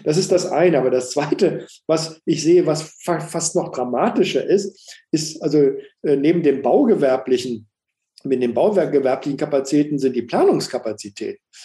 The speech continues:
Wir haben einfach viel zu wenig Ingenieure, Ingenieurinnen, Architektinnen, Planerinnen, Planer und so weiter, die, die, die sich vor allen Dingen im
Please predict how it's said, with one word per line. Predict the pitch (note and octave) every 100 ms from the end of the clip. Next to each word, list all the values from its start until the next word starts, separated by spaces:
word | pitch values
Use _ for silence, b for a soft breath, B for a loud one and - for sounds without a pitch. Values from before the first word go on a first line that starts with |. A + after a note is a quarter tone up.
| B B
Wir | D3+
haben | F3
einfach | D#3+ E3+
viel | - - A#3 D4+ D4
zu | - G#3+
wenig | F#3 G#3+ A3 A3 G#3+ B B B
Ingenieure, | F3 F3 D#3+ F#3+ A3 G#3 G#3 G3+
Ingenieurinnen, | C#3+ C#3+ F3+ G#3+ F#3+ F#3+ F3+
Architektinnen, | C3+ C3+ - F#3+ F#3+ - F3 E3
Planerinnen, | D#3 F3 F3+ F3+ E3+ D#3+ D#3
Planer | E3 E3+ F3 E3+ D#3
und | D3+
so | D3
weiter, | D3+ E3 F3+ F3 B B
die, | F3 G3 D#3+
die, | E3 D#3+ D#3+ -
die | E3+
sich | D#3 D#3+
vor | - -
allen | E3+
Dingen | F3 E3
im | D#3 D3